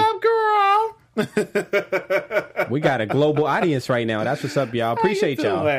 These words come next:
Speaker 1: doing? So let's go on to still talk about our little rappers here, um, following their dad's footsteps. Y D B,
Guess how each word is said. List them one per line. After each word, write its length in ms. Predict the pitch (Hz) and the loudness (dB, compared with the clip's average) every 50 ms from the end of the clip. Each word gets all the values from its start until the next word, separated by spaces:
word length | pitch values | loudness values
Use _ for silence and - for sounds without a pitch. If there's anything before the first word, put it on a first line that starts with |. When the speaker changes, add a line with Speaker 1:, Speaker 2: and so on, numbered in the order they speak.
| 131 147 180 | 0 -2 -2
Speaker 1:
doing? 120 | 254 339 - | -4 -6 -8
So 680 | - - - 381 311 285 277 269 269 269 269 - - 440 | -8 -2 0 0 2 2 0 0 0 -2 -2 -4 -6 -6
let's 220 | 440 - 508 523 - | -6 -6 -6 -8 -4
go 200 | - 427 403 320 | -4 -2 -2 0
on 440 | - 220 262 254 233 233 233 247 247 | 0 -2 -2 0 0 -2 -2 -4 -4
to 120 | - 277 | -8 -10
still 280 | 226 - - 233 226 214 | -10 -6 -4 -4 -4 -4
talk 200 | - 233 208 196 | -4 -6 -4 -4
about 280 | 190 180 175 170 165 139 | -2 0 0 0 0 0
our 140 | 175 180 | 0 0
little 260 | 170 170 190 180 165 135 | 0 0 0 0 -2 -2
rappers 540 | 131 151 175 180 170 - - 147 139 - | 0 0 0 0 0 -2 -4 -6 -6 -6
here, 460 | - - 175 160 147 147 143 143 139 - - - - - _ - | -8 -4 -2 0 0 0 0 -2 -2 -6 -12 -20 -20 -14 _ 0
um, 240 | 151 151 151 147 | 0 2 2 0
following 420 | 147 196 185 175 165 160 156 147 147 | 0 0 0 0 0 -2 -4 -4 -2
their 100 | 151 147 | -4 -4
dad's 380 | 131 147 156 156 151 143 - | -2 -2 -2 0 -2 -2 -4
footsteps. 600 | - - 160 139 - - - - 139 131 - - | -6 -8 -8 -8 -8 -10 -6 -4 -4 -4 -4 -6
Y 280 | 135 139 175 190 196 196 | -4 -2 0 0 0 0
D 240 | 175 165 170 160 151 | -2 -4 -6 -6 -6
B, 460 | 135 120 147 147 143 139 139 135 - | -4 -4 -4 -4 -2 -4 -6 -8 -12